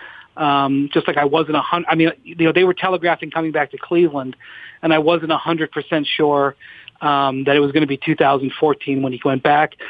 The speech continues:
I think part of that is just as a reporter, you're skeptical and you hold back till you really nail things down. Um, you could see it coming. What I was surprised about, Chad, was that he went there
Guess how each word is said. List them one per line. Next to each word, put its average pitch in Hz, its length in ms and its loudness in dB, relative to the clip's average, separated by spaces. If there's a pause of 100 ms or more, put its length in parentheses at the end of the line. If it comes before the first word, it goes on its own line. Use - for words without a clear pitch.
(120)
I 147 60 -8
think 170 160 0
part 175 240 2
of 160 60 4
that 156 140 0
is 143 120 -8
just - 240 -4
as 135 160 -4
a - 20 -4
reporter, 147 420 0
you're 135 200 0
skeptical 160 600 0
and 139 120 -2
you 135 140 -2
hold 151 260 0
back 147 300 2
till 147 100 -8
you 139 240 -6 (320)
really 160 240 2
nail 151 240 2
things 143 300 -2
down. 143 340 0 (400)
Um, 143 380 0
you 185 100 2
could - 220 -2
see 180 100 6
it 160 100 2
coming. 165 380 0
What 160 140 2
I 156 40 4
was 151 160 -4
surprised 160 480 0
about, 208 280 0
Chad, 233 360 0 (720)
was 156 300 2
that 160 220 2
he 165 160 -8
went 160 280 0
there 156 300 2